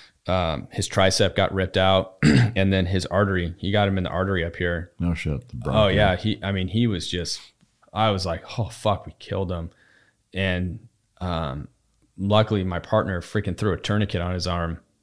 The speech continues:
Speaker 1: And honestly, that saved him because the medics were like, "Dude, if you didn't put that tourniquet on him,
Speaker 2: He'd
Speaker 1: he
Speaker 2: have fucking
Speaker 1: fucking
Speaker 2: bled out.
Speaker 1: would have bled out."
Speaker 2: Yeah.
Speaker 1: Yeah.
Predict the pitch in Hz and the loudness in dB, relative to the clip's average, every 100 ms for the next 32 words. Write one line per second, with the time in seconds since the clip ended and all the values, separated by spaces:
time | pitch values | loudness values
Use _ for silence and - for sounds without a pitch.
0 | _ _ _ _ _ 95 90 - 101 113 | _ _ _ _ _ -4 -4 -2 2 2
1 | 113 110 90 - 90 95 90 82 85 82 | 2 0 0 0 0 0 -4 -6 -6 -6
2 | 85 87 92 92 - 85 82 78 - _ | -4 -2 -2 -2 -4 -4 -4 -4 -10 _
3 | _ 92 101 87 82 107 107 - 104 87 | _ -4 -2 0 -2 -2 -2 -2 -2 -2
4 | - 92 90 85 85 85 80 76 _ _ | -2 -4 -2 -4 -4 -4 -6 -8 _ _
5 | - 65 - - 64 64 87 92 98 82 | -6 -6 -4 -4 -4 0 0 2 0 0
6 | 87 82 90 82 87 87 82 | 0 2 2 2 0 -2 -2